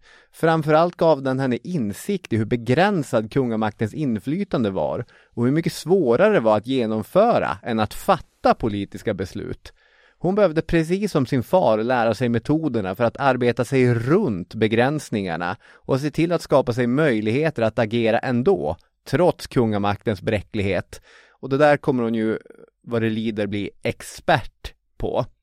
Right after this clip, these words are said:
Det är inte bara Margareta som gör en liknande resa, utan man kan faktiskt se att det är fler och fler kvinnor under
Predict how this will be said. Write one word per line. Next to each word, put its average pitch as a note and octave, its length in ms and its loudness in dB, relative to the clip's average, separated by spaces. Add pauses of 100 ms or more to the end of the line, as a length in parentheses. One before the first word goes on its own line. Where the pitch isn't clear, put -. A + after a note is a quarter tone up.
(320)
Det C#3+ 120 0
är D#3 40 2
inte F#3 360 0 (460)
bara D3 480 4
Margareta C#3 960 0 (160)
som A2+ 360 -4
gör E3 360 2
en B2+ 180 0
liknande G#2+ 680 -2
resa, C3 720 0
utan B2 500 -2 (440)
man C3+ 160 -2
kan E3+ 140 -2
faktiskt F3 400 -4
se F#3 220 -2
att G3 120 -2
det F3+ 60 0
är D#3 40 -2
fler G#2+ 300 -2
och G#2 100 -4
fler G#2 200 -2
kvinnor G#2 640 -4 (140)
under A2 600 -2